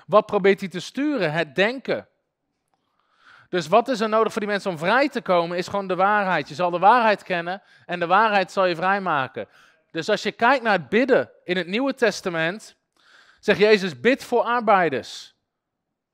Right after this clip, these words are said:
Bid voor arbeiders. Bid voor de vrijmoedigheid om te prediken. Predik het woord. En de wonderen en tekenen om het bevestigen." Bid voor open deuren om het evangelie te prediken.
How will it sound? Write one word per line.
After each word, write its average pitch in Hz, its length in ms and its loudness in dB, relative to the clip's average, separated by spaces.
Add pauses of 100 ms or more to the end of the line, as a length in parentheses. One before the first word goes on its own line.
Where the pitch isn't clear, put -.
Bid 208 300 -2
voor 220 140 -4
arbeiders. 196 880 0 (640)
Bid 208 360 -2
voor 240 120 0
de 214 80 0
vrijmoedigheid 214 640 -2
om 214 100 -8
te 202 100 -8
prediken. 220 600 0
Predik 220 380 2
het 208 120 -2
woord. 214 520 -4 (840)
En 190 160 -4
de 180 80 0
wonderen 220 380 2
en 214 100 -2
tekenen 233 380 2
om 202 80 -6
het 175 80 -8
bevestigen." 160 720 -6 (480)
Bid 233 240 2
voor 233 320 0
open 214 400 0
deuren 220 260 2
om 208 100 -6
het 190 80 -6
evangelie 202 520 0
te 185 100 -8
prediken. 190 500 -2